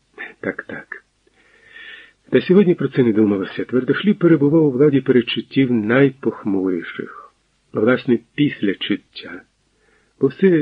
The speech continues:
відбулося вже, розкололося його нетривке життя з Мальвіною. І хто його зможе склеїти?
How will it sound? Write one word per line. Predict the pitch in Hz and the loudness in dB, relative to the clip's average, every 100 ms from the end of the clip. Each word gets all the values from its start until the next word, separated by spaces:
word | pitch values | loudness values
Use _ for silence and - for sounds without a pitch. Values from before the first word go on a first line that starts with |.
| 147 | -2
відбулося | 147 123 139 139 160 156 - | -6 -6 -2 0 2 0 -4
вже, | 98 95 | -8 -6
розкололося | 95 117 - 127 135 143 127 - 113 | -6 -6 0 4 6 6 4 2 0
його | 107 117 | 2 4
нетривке | 113 107 110 98 117 110 | 2 2 0 2 0 0
життя | 104 - - 107 104 | 0 -6 -4 -2 -2
з | |
Мальвіною. | 104 98 92 101 101 98 90 - _ _ _ _ _ _ _ _ | -2 -4 0 0 2 0 -4 -10 _ _ _ _ _ _ _ _
І | 107 | -4
хто | - - 190 | -2 2 4
його | 156 147 | 4 2
зможе | 113 139 123 | 2 2 0
склеїти? | 120 - 101 113 120 110 107 92 | -4 -8 0 4 6 4 0 -4